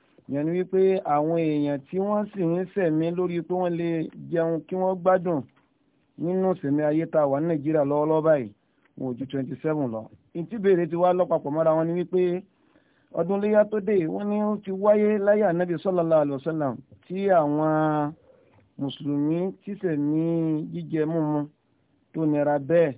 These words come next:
Àmọ́ Ànábì sallallahu alaihi wasallam sọ fún wa yìí pé wọ́n gbọ́dọ̀ kó ẹran Iléyá pamọ́ di ọjọ́ mẹ́ta. Ah, ṣé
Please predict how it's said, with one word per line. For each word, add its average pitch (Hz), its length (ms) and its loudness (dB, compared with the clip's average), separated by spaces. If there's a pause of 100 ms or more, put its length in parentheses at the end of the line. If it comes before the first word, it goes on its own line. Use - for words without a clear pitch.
(460)
Àmọ́ 143 200 -4
Ànábì 165 260 -2
sallallahu 147 420 0
alaihi 135 120 -2
wasallam 143 280 -4
sọ 135 120 -12
fún 135 120 -8
wa 139 80 -2
yìí 147 100 -4
pé 147 160 -6 (140)
wọ́n 139 220 -4
gbọ́dọ̀ 127 380 -6
kó 143 140 -8
ẹran 139 500 -2 (180)
Iléyá 151 420 -4
pamọ́ 147 420 -4
di 143 300 -6
ọjọ́ 139 300 -2
mẹ́ta. 139 520 -2 (1080)
Ah, 135 320 -6 (140)
ṣé 220 160 -4